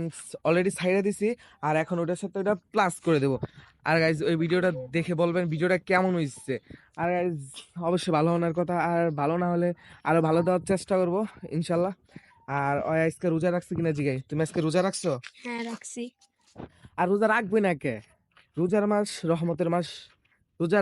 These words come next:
Speaker 1: রাখতেই হইব। আর ওই আম্মা বলছে, মানে ওর আম্মা বলছে, ওর কাছে গেছিলাম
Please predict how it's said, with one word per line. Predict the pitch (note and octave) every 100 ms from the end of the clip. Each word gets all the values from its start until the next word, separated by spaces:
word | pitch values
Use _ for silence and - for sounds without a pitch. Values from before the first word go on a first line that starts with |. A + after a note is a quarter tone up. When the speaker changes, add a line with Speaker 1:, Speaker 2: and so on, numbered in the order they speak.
| F3+
Speaker 1:
রাখতেই | - G3 E3+ C#3
হইব। | A#2+ G#2+ - _ _ _ _ _ - D#3
আর | F3
ওই | G3 G3
আম্মা | G#3+ A3+ A3+ G3
বলছে, | D#3+ - B2+ A2+
মানে | D3+ E3 -
ওর | F3 F3
আম্মা | F#3 G#3 G3
বলছে, | F#3+ G#3
ওর | F#3 G3
কাছে | G3 F3+
গেছিলাম | F#3+ G#3 G#3